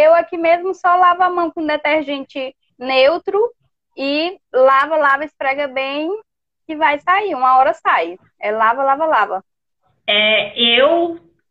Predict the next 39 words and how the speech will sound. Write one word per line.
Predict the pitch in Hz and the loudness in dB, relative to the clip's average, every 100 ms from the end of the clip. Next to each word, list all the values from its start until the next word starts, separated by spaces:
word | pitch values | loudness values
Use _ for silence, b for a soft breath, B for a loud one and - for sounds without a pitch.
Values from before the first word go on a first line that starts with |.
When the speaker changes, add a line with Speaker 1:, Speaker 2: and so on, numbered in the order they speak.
| - | -12
Speaker 2:
descobri | 233 311 - 349 247 285 | -4 -4 -2 -6 -2 -2
que | 339 | 0
eu | 285 | 0
não | 285 330 | 2 2
consigo | 349 349 330 302 | 2 0 0 -6
cozinhar | - 294 269 269 262 | -4 -6 -2 -2 -2
sem | 339 320 | -4 -4
luva | 359 311 277 196 175 - _ - | -2 -2 -4 -2 -4 -6 _ -4
por | 190 - | -4 0
conta | 262 277 330 269 | 0 2 -2 -2
disso. | 254 214 208 180 - _ _ _ _ _ | -6 -6 -10 -16 -20 _ _ _ _ _
Porque, | 233 262 233 233 | -8 -2 0 0
Speaker 1:
Uhum. | 240 262 240 | -2 -6 -6
Speaker 2:
por | 254 | -6
duas | - - 403 403 | -4 -6 -2 -2
razões. | 349 285 226 | 0 -2 -2
A | 240 | -4
primeira | 240 254 247 294 330 | -6 -2 2 2 0
Speaker 1:
Sim. | |
Speaker 2:
é | - - | -4 -12
porque | - 254 | -10 -8
tem | 277 277 | -6 -4
texturas, | 294 285 - 294 320 330 359 - 220 | -2 -2 -6 -8 -2 -2 -4 -10 -6
a | 233 - | -4 -2
textura | 247 - _ 302 339 | -6 -6 _ -8 -4
de | 359 | -2
alguns | 269 247 262 | -2 -4 -4
alimentos | 262 254 240 240 - | -2 -2 -4 -4 -4
me | 254 226 | -8 -2
dão | 233 | 0
aflição. | 247 247 262 - 254 233 220 285 - _ _ _ _ _ - | 0 -4 -10 -10 -4 -2 0 -4 -10 _ _ _ _ _ -4
E | 254 | 2
a | 269 277 | 4 4
outra | 277 302 392 392 - - - | 4 2 0 -2 -2 -6 -2
é | 262 | -2
por | 294 330 | -2 -8
conta | 339 294 294 320 330 | 0 0 2 0 0
do | 359 - | -4 -4
cheiro. | - 208 - | -2 0 -2